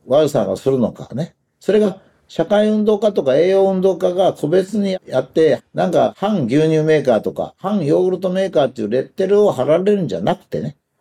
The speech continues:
本当に日本人の健康のために、えー、牛乳とかそういうのが昔ね、排斥された、日本で排斥されたという歴史が本当なのか。それはやっぱり牛乳メーカ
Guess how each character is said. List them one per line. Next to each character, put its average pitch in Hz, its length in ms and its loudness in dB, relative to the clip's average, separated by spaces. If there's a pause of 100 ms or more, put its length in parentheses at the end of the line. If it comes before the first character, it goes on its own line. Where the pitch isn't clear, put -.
(160)
本 262 360 -4 (100)
当 233 260 4
に 262 340 -6
日 131 100 -2
本 156 200 -2
人 147 260 -4
の 185 120 0
健 127 280 -2
康 117 120 2
の 113 120 0
た 98 140 -4
め 104 140 -4
に、 196 320 -2 (560)
え 113 400 2
ー、 - 20 -8
牛 127 220 2
乳 123 180 -2
と 160 140 0
か 127 120 2
そ 131 120 -2
う 131 40 2
い - 20 -4
う - 20 -4
の 131 120 -4
が 101 300 -4 (360)
昔 143 400 -2
ね、 190 240 0
排 143 200 0
斥 151 220 -2
さ - 200 -2
れ 156 140 0
た、 165 400 -2
日 131 100 -2
本 170 140 -4
で 143 60 -2
排 143 140 -2
斥 160 240 -6
さ 165 200 -2
れ 165 100 -2
た 180 220 -2
と 143 160 -2
い 147 100 0
う 143 80 -2
歴 131 180 -2
史 - 120 -16
が 156 100 0
本 175 180 -2
当 233 140 4
な 233 60 4
の 196 120 -2
か。 - 180 -12 (640)
そ - 120 -2
れ 220 80 2
は 226 60 2
や 220 40 0
っ 214 60 -10
ぱ 233 100 0
り 190 80 2
牛 151 200 -2
乳 233 120 2
メ 247 160 2
ー 233 40 -2
カ 214 100 0